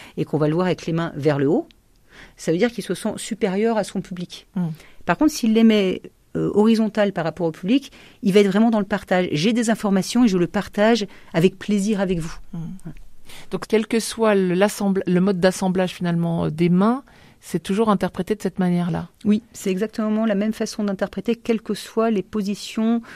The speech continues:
Speaker 1: euh, de mains qui reviennent l'une sur l'autre. On appelle ça des boucles.
Speaker 2: Mhm.
Speaker 1: Donc, elles peuvent se, elles peuvent se croiser, elles peuvent se toucher. Euh, il peut y avoir, on voit souvent des gens qui se lavent les mains.
Speaker 2: Mhm.
Speaker 1: Hein, on dit, « Ah tiens, il se lave les mains. » Alors souvent, j'entends le cliché, « Il se lave les mains, ah, ah, ah, il va avoir quelque chose à nous faire passer. »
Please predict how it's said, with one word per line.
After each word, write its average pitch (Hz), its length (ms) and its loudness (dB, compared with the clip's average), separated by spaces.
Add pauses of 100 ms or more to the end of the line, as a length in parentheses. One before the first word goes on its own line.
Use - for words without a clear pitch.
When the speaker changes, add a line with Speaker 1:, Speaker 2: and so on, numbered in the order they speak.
(200)
Speaker 1:
euh, 156 80 -2
de 160 120 0
mains 208 200 4
qui 226 160 -2
reviennent 196 380 2
l'une 190 140 0
sur 185 180 -4
l'autre. 151 220 -4
On 156 40 -2
appelle 156 220 -2
ça 180 120 -2
des 151 120 0
boucles. 165 340 -10 (180)
Speaker 2:
Mhm. 190 140 -6
Speaker 1:
Donc, 143 180 -6
elles 139 80 0
peuvent 156 180 0
se, - 140 -6
elles 131 100 2
peuvent 135 200 -2
se - 120 -6
croiser, 202 520 2
elles 202 140 4
peuvent 135 180 -6
se - 120 -14
toucher. 233 680 0 (320)
Euh, 147 200 0
il 156 120 0
peut 190 120 -2
y 180 60 4
avoir, 196 160 4
on 190 60 4
voit 175 120 2
souvent 196 220 0
des 185 80 4
gens 185 100 4
qui - 140 -6
se - 160 -4
lavent 196 140 4
les 202 80 6
mains. 196 120 2 (220)
Speaker 2:
Mhm. 185 160 6
Speaker 1:
Hein, 220 200 4 (120)
on 165 80 0
dit, « 165 140 0
Ah - 40 2
tiens, - 180 0
il 240 60 6
se - 100 -12
lave 196 120 2
les 196 80 2
mains. » 233 260 6 (240)
Alors - 140 -2
souvent, 220 220 4
j'entends 208 240 2
le 190 60 4
cliché, « - 280 -2
Il 226 80 4
se - 80 -4
lave 185 120 4
les 202 60 6
mains, 226 160 8
ah, 175 160 2
ah, 220 120 0
ah, 277 200 10
il 202 60 4
va 175 100 2
avoir 175 160 2
quelque 196 280 0
chose 233 260 2
à 175 160 4
nous 180 100 4
faire 165 180 -2
passer. » 254 360 0